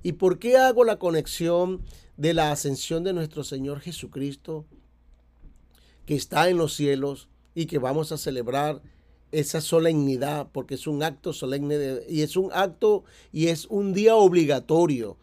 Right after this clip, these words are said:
La Iglesia nos invita y nos dice que debemos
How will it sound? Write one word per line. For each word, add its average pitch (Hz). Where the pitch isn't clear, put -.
La 139
Iglesia 170
nos 156
invita 160
y 160
nos 143
dice 175
que 156
debemos 170